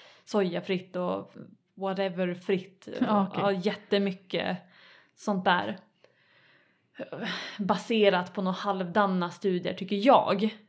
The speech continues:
Speaker 1: Du vet, mycket i råttor och ja,
Speaker 2: Just
Speaker 1: jag
Speaker 2: det.
Speaker 1: vet inte. Jag har inte hittat några studier som stödjer en glutenfri diet förutom de som har celiaki. Och det är där jag känner bara,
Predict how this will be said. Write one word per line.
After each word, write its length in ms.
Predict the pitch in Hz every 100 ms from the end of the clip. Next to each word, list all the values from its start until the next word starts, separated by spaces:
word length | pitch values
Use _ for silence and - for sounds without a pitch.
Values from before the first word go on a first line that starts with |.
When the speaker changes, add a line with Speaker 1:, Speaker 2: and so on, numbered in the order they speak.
| -
Speaker 1:
Du 80 |
vet, 140 | 185 185
mycket 220 | 185 185
i 180 | 175 170
råttor 580 | 175 - _ - - -
och 360 | 55 - - - -
ja, 320 | - - 202 190
Speaker 2:
Just 120 | 190
Speaker 1:
jag 100 | 220
Speaker 2:
det. 60 | 220
Speaker 1:
vet 160 | 208 202
inte. 140 | 196
Jag 100 | 240
har 80 | 294
inte 160 | 277
hittat 440 | 226 233 - 190 185
några 140 | 175
studier 760 | 180 - 180 175 180 175 175 180 - _
som 180 | -
stödjer 600 | 185 - 180 170 175 185 -
en 320 | 175 170 170
glutenfri 540 | 180 175 180 170 175
diet 440 | 170 180 180 175 180
förutom 320 | 190 175 175
de 140 | 175
som 140 | 170 180
har 140 | 170
celiaki. 680 | 180 180 175 190 196 - 185 - - - -
Och 120 | 208
det 60 | 214
är 160 | 180
där 220 | 226 196
jag 180 | 170 175
känner 220 | 180 175
bara, 240 | 175 -